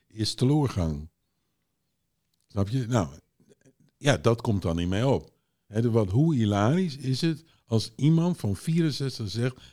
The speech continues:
dat hij een aantal veranderingen aan zichzelf, nou ja,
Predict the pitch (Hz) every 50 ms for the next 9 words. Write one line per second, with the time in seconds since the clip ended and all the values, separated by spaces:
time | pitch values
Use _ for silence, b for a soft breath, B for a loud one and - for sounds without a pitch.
0 | b _ - 104 - 131 127 113 - 113 120 117 107 90 - - 92 90 95 98
1 | 107 135 170 160 160 156 160 160 165 165 151 b b b b b _ - 123 127
2 | 143 135 110 139 139 - - - 180 180 190 185 139 92 - - - - _ _
3 | _ _ _ _ _ _ _ _ _ _ _ - 71 71 71 67 60 -